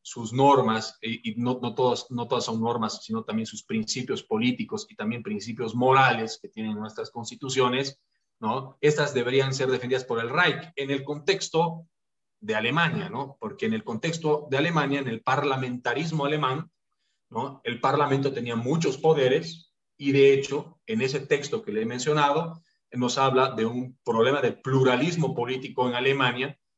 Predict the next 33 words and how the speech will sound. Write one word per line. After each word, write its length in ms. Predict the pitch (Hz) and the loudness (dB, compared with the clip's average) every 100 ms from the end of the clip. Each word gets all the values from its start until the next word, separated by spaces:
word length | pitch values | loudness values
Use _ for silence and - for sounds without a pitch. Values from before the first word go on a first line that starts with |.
| _ - | _ -4
que, 380 | 113 127 - - | 0 0 -2 -14
según 260 | - 113 120 | -8 -4 -2
la 80 | |
visión 400 | 113 110 131 123 | 0 0 0 0
de 300 | 113 113 - _ _ | 4 2 2 _ _
Carl 240 | - 120 120 | -4 -2 -2
Schmitt, 320 | 120 123 123 | -4 -6 -6
estaría 440 | 113 - 113 123 | -8 -2 2 2
deteriorando 760 | 117 110 - 110 107 123 151 117 | 2 0 -2 -2 0 0 0 0
el 100 | 104 | -2
Estado, 600 | 101 - 131 110 117 - | -2 2 2 2 -2 -6
la 180 | 107 104 | -6 -2
unidad 440 | 107 110 113 135 139 | 0 0 2 2 2
de 80 | |
la 100 | 113 | 0
soberanía 400 | 110 104 110 123 | -2 -4 -4 -2
del 140 | 113 107 | -2 -4
Estado, 640 | - - 123 113 156 - _ _ _ | -4 2 4 4 0 -2 _ _ _
y 140 | 120 117 | -8 -2
que 120 | 131 | 0
todos 240 | 165 170 | 4 4
los 140 | 156 - | 2 0
partidos 460 | 127 113 160 151 | -2 -2 -2 -4
políticos 800 | - 131 135 131 120 135 139 - | 0 0 2 -2 -2 0 0 -2
en, 300 | 110 110 107 - | -4 -4 -4 -6
en, 240 | 110 110 | -6 -6
en 120 | 107 | -4
esa 200 | 123 120 | -2 0
Alemania 520 | 110 107 113 269 117 101 | 0 0 0 0 0 -4
de 80 | |
hace 200 | 101 101 | -6 -6
noventa 520 | 107 107 123 135 139 123 | -6 -2 -2 2 2 4
años 340 | 127 147 | 2 -2